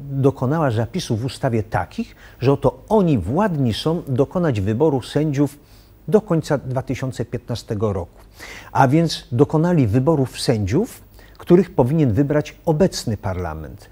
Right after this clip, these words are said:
a nie poprzedni. Ym, nawet, y, z przekąsem pewnym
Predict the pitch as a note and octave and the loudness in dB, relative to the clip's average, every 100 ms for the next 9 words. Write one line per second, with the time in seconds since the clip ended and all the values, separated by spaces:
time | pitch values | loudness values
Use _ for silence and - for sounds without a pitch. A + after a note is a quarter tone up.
0 | - F#3 F#3+ - A2+ - - D#2 C#2+ B1 | -4 0 0 0 -4 -6 -8 -8 -10 -16
1 | - - - - - - - A#2 B2 A#2 | -18 -20 -20 -20 -20 -20 -10 -2 0 2
2 | A#2 G#2 G#2 B2 - A2+ A#2+ C3+ C3+ - | 0 -2 -6 -10 -14 -10 -2 0 0 0
3 | C#3 C3 A2 - B2+ A#2 - - C#3 G3 | 2 2 0 -6 -10 -10 -8 -6 -2 0
4 | F3 - A2+ - A2 A#2+ A#2 | 0 0 -2 0 0 0 -2